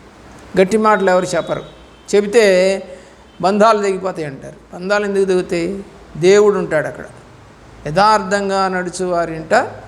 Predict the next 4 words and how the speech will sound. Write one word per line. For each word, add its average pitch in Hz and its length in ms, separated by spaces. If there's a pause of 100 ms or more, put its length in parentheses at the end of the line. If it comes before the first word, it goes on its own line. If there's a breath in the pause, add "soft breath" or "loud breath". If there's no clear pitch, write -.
(460)
దేవుడు 147 260
ఉంటాడు, - 260
యథార్థంగా 180 720 (400)
ప్రవర్తించువారు 175 1040